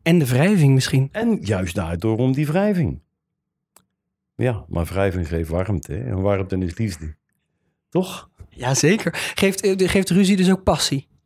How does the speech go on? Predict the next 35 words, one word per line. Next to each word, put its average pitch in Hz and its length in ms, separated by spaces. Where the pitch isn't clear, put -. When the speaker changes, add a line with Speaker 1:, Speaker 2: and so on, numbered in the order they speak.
Speaker 2:
Ja, 90 520
passie, 98 520
passie. 104 540
Er, 98 300
er, 104 160
er 107 200
is, 110 280
er 123 140
is 147 200
passie 101 360
tussen 85 340
ons, 69 260
zeker 127 300
weten. 131 520
Maar 101 680
of 113 200
die 117 120
nou 104 200
door 107 140
die 101 200
ruzie 104 340
aangewakkerd 131 880
wordt, 123 360
zo 113 300
van, 110 360
je 98 100
maakt 107 280
ruzie 113 300
en 107 60
daarna 110 540
wordt 113 160
het 107 120
weer 113 320
heftig 113 360
bijgelegd. 131 800